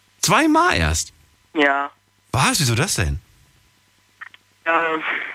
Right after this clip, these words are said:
Speaker 1: Weil's zu
Speaker 2: Nicht
Speaker 1: teuer
Speaker 2: so viel
Speaker 1: ist, oder
Speaker 2: Geld
Speaker 1: was ist der
Speaker 2: halt.
Speaker 1: Grund?
Speaker 2: Ist halt nicht so viel Geld.
Speaker 1: Ach so, okay. Aber dir, dir geht's gut, euch geht's gut hier?
Speaker 2: Ja.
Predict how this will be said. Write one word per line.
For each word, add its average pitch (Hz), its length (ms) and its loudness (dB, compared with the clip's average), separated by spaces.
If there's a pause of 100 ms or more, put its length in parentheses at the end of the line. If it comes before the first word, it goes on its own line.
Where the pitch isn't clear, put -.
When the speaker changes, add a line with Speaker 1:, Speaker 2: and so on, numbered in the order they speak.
(640)
Speaker 1:
Weil's 131 200 -2
zu - 100 -2
Speaker 2:
Nicht 330 100 2
Speaker 1:
teuer 214 200 4
Speaker 2:
so - 40 2
viel - 100 -2
Speaker 1:
ist, - 100 -2
oder - 120 2
Speaker 2:
Geld - 80 0
Speaker 1:
was 123 100 -2
ist - 60 -4
der 160 80 4
Speaker 2:
halt. 160 80 -2
Speaker 1:
Grund? 87 240 -4 (960)
Speaker 2:
Ist - 160 -10
halt 156 160 2
nicht 170 200 -6
so 156 80 2
viel 139 180 -2
Geld. 147 260 0 (500)
Speaker 1:
Ach 110 120 -2
so, - 240 -4 (140)
okay. - 320 -8 (1300)
Aber 156 200 2
dir, 165 160 0
dir 151 260 -2
geht's 160 180 0
gut, 190 160 -2
euch 156 200 -2
geht's 151 200 -4
gut 185 220 -4
hier? 254 240 -2 (800)
Speaker 2:
Ja. 143 360 2